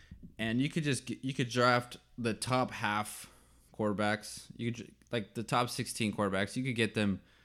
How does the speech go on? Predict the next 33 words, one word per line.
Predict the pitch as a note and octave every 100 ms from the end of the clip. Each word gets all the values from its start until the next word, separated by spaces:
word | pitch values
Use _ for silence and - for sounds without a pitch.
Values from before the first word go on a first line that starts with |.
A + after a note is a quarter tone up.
| _ _ _ -
like, | A2
you're | B2
fine | A#2+ A#2+ A#2 A2
with | G#2
either | G#2+ F#2
one | F2+ F#2
of |
them, | F#2+ G2 -
unless | G#2 G#2+ A2 -
it's, | G#2 -
like, | F2 E2+ - _ _ _ _ _ _
Patrick | A2 A2 A2+ G2+
Mahomes, | F#2 G2 G2+ G2+ G2 C3
that | F#2 F2 F2+
one | G2+ G2
year | F#2+ F#2+
he | F#2+
had | F#2 F2
a, | D#2+ - _ -
just | F#2+ - -
a | F2+
crazy, | - A2 G2+ G2 G2 G2 F#2+ G2 -
uh, | C#2+ A#1
statistical | - G2+ G2+ F#2 F2 F#2
year, | F#2+ F#2+ G2 F#2+
or | E2 G2+ F2+
Peyton | A2 G#2 F#2+
Manning | F#2+ G2 F#2+ G2 F#2 - - - -
that | F#2+
first | - G2+ F#2+ -
year | G2 G2+ G2
in, | - F#2+ F2+ D#2+ D#2+
uh, | D#2 C2